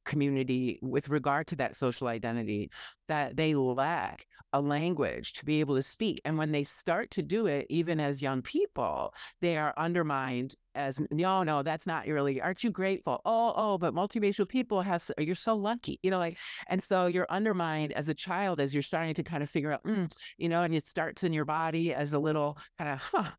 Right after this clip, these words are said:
<laughs> you know, kind of, "I'm not really sure about this," but the people around you don't have this lived experience. Your parents don't have it oftentimes. The school teachers oftentimes don't have it, or they've internalized their own impression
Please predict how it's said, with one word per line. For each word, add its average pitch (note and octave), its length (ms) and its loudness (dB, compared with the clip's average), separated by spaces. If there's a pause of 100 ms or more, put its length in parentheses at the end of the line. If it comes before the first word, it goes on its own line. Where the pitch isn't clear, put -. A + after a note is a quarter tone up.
<laughs> - 180 -20
you F#3 80 0 (160)
know, F#3 80 2
kind G3+ 200 0
of, F#3+ 60 0
"I'm G#3 80 0
not - 140 -4
really D4+ 160 -2
sure C4 220 2
about G#3+ 240 -2
this," - 180 0 (260)
but G3+ 120 0
the G3 80 2
people F#3+ 360 2
around F3 460 2
you B2 320 0 (300)
don't F#3 240 0
have D#3+ 640 -4 (240)
this F3 220 2
lived D#3+ 240 2
experience. C#3 720 0
Your C3+ 120 4
parents C3+ 440 -4
don't C3 160 0
have C#3 200 -2
it C3+ 80 0
oftentimes. C3+ 680 -2
The B2+ 460 2
school C#3+ 240 0
teachers C#3 360 -2
oftentimes B2+ 520 -4
don't B2 160 0
have A#2+ 240 -4
it, C#3 180 0
or D3+ 160 2
they've D3 220 2
internalized C3+ 720 0
their C3 140 2
own C#3 160 2
impression B2+ 600 -2